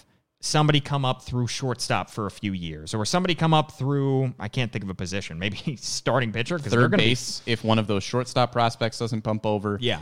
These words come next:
Speaker 2: Second
Speaker 1: Second
Speaker 2: base.
Speaker 1: base, second base would probably be one.
Speaker 2: Yeah.
Speaker 1: Um, and say, "We're not gonna be impeding anybody's progress. We're not gonna be, this guy is not gonna be taking a spot away from a prospect. So let's let him man the position. Let's let him teach the younger guys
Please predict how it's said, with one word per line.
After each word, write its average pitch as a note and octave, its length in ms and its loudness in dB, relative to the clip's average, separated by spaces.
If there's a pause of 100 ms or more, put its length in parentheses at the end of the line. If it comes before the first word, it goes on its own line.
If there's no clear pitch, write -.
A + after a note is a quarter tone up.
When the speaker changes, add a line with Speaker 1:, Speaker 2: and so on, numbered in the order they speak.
Speaker 2:
Second A#2+ 420 0
Speaker 1:
Second A#2+ 300 4
Speaker 2:
base. - 0 -
Speaker 1:
base, D#3+ 200 6
second D3 440 2
base E2+ 240 -6
would G#2+ 120 -6
probably G#2+ 280 0
be G2+ 140 -4
one. F#2 240 -2
Speaker 2:
Yeah. G#2+ 160 4 (300)
Speaker 1:
Um, G#2+ 440 4 (140)
and A#2 240 0
say, A#2+ 500 2
"We're A#2+ 140 -2
not E3 200 4
gonna A3 120 4
be F#3+ 160 4
impeding D#3+ 400 2
anybody's E3 360 4
progress. G#2+ 600 -2 (220)
We're F#2+ 80 -8
not B2 160 0
gonna F3+ 120 0
be, F3 240 4
this C3+ 200 -4
guy D#3+ 180 6
is D#3 140 4
not D3+ 180 2
gonna F3 80 -2
be E3 100 0
taking D#3 360 2
a C#3+ 40 4
spot C#3 320 4
away C#3 200 4
from C3+ 160 -2
a G#2+ 60 0
prospect. C3 680 -2 (360)
So E3 480 6
let's D#3+ 260 2
let E3 160 8
him D#3+ 120 10
man E3 220 8
the G3 60 6
position. C#3+ 520 4
Let's D3 220 0
let E3 160 6
him F#3+ 180 2
teach - 460 -4
the D3+ 80 -4
younger D3 380 6
guys G#2 420 2